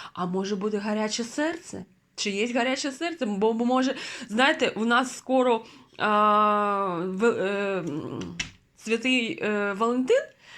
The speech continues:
може хтось, е, якісь вишивки з сердечками вишиває, вони теж гарячі.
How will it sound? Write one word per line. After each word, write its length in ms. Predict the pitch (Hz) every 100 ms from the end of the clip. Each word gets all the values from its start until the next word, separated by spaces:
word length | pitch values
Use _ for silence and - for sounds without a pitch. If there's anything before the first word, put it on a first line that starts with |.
| -
може 240 | 202 214 233
хтось, 380 | - 240 233 -
е, 300 | 220 214 214
якісь 400 | 220 214 233 233
вишивки 400 | 240 233 233 226
з 100 | 233
сердечками 680 | 226 214 294 494 - 494 339
вишиває, 480 | 262 226 180 180
вони 240 | 175 185 180
теж 260 | 170 208
гарячі. 680 | 339 349 403 440 440 - -